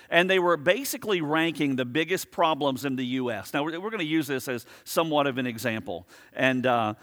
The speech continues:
<clears throat> and so they asked, "What are the biggest problems in the U S?" Uh, they asked the area of violent crime, right? So violent crime,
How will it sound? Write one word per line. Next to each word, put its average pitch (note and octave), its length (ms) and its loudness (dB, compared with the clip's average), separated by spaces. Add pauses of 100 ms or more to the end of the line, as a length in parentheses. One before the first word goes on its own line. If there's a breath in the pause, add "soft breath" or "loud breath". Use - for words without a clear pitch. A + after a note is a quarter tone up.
<clears throat> - 140 -14
and D3 380 -4
so F#3 140 4
they E3+ 160 6
asked, F3+ 320 4
"What F#3+ 140 4
are A#3+ 40 4
the G3 120 2
biggest F3 260 0
problems D#3+ 300 4
in D3+ 60 -2
the D3 80 -2
U C#3+ 200 2
S?" G#2 220 -4
Uh, D3 160 0
they D#3+ 200 2
asked F3+ 460 2
the D#3 180 2
area E3+ 300 2
of C#3+ 160 2
violent D3 480 2
crime, A2+ 380 -2
right? C3 180 0
So C#3 200 0 (200 loud breath)
violent G3 460 4
crime, C#3+ 580 2